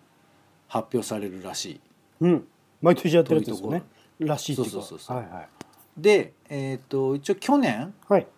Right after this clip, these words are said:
Speaker 1: 覚えてますかね？去年のヒットベスト三十。
Speaker 2: なんだっけな？覚えてないな。
Speaker 1: なんか、十位までに入るやつ、いったら、なんか、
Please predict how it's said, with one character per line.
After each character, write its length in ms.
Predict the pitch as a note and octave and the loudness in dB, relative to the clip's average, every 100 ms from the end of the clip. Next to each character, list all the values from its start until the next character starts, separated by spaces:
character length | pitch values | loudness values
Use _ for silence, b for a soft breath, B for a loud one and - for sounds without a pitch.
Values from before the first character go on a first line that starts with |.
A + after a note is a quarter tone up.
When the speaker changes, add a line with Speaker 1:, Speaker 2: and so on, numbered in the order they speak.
| _ _ _ _ _ | _ _ _ _ _
Speaker 1:
覚 240 | D#3 E3+ C4 | 0 2 2
え 40 | |
て 60 | B2 | 0
ま 140 | G2 | -8
す 80 | - | -8
か 80 | A2+ | -10
ね？ 80 | A2+ | -2
去 160 | D3+ | 0
年 160 | C3 F#2+ | 0 -2
の 60 | |
ヒ 140 | - A#2+ | -4 -6
ッ 20 | |
ト 360 | - B2+ C3 - _ _ _ _ _ _ _ | -2 0 0 -4 _ _ _ _ _ _ _
ベ 160 | A#2+ B2 | -2 0
ス 100 | - | 0
ト 120 | C3+ | -4
三 240 | - C3+ A2 | 0 0 -2
十。 200 | E2+ - _ _ _ _ _ _ _ _ _ _ | -6 -16 _ _ _ _ _ _ _ _ _ _
Speaker 2:
な 160 | - D#2+ | -14 -12
ん 120 | D#2+ | -12
だ 120 | D#2+ | -12
っ 40 | - | -14
け 140 | - E2 | -16 -16
な？ 280 | D#2+ E2+ G2 | -12 -10 -10
覚 140 | A#2+ | -8
え 20 | C#3 | -6
て 100 | D3 | -4
な 180 | D#3 | -4
い 40 | E3+ | -6
な。 480 | D#3 E3 F3+ F3+ - _ _ _ _ - | -6 -6 -4 -6 -8 _ _ _ _ -6
Speaker 1:
な 100 | A3+ | -2
ん 20 | |
か、 80 | G#3 - _ _ _ | -2 -4 _ _ _
十 280 | D#3+ G3 C#4 | -4 2 4
位 80 | A3+ | 4
ま 160 | D3 | 2
で 80 | A#2+ | 2
に 60 | A2+ | 2
入 220 | D3+ C#3+ | 4 4
る 40 | |
や 120 | A2 F2+ | 0 -6
つ、 280 | - F2+ - _ _ _ _ _ | -14 -16 -18 _ _ _ _ _
い 60 | D3+ | -8
っ 60 | |
た 160 | - C#3 | 2 4
ら、 180 | F#2 - _ _ _ _ _ _ _ - | 4 -6 _ _ _ _ _ _ _ -8
な 100 | B2 | -8
ん 40 | |
か、 180 | G#2+ G2 | -6 -10